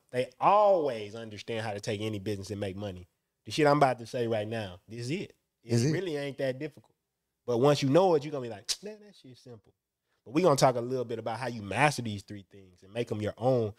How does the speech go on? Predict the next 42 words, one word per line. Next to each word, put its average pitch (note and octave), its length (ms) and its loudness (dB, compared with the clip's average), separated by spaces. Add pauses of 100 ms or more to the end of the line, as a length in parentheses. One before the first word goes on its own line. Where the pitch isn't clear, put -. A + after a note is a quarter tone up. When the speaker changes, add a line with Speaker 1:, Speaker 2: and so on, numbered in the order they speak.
(220)
Speaker 1:
no A2+ 80 -12
matter A#2 180 0
what A2+ 160 4
the F2+ 80 -10
business. A2 320 0
'Cause D3+ 160 4
remember A3 220 4
what B3+ 120 4
I G3+ 80 0
said D#3+ 220 -2
earlier, A#2 300 -2
D. E2 180 -12 (1500)
Your A2+ 160 0
thinking A2 720 0 (360)
is A2 140 -20
what's A2+ 200 -4
important. F#2+ 380 -16 (720)
It's D3 140 -8
not G3+ 180 4
that - 140 -2
you F3+ 80 -6
follow D3 460 0 (260)
this D3 200 -2
map B2+ 240 0
of A2 60 -10
success. A2+ 480 -4 (260)
Like D#3+ 180 2
I F3+ 140 2
always F3 280 4
tell E3+ 200 -2
people D#3 160 -6
on C#3+ 80 -4
this C3+ 80 -8
podcast, G2 500 -6
I G2 140 -8
can G#2 140 -4
show D#3+ 240 4
you D#3+ 180 -4
ways C#3 400 4
to A#2+ 160 -4
make A2+ 240 0
money. G#2 360 -6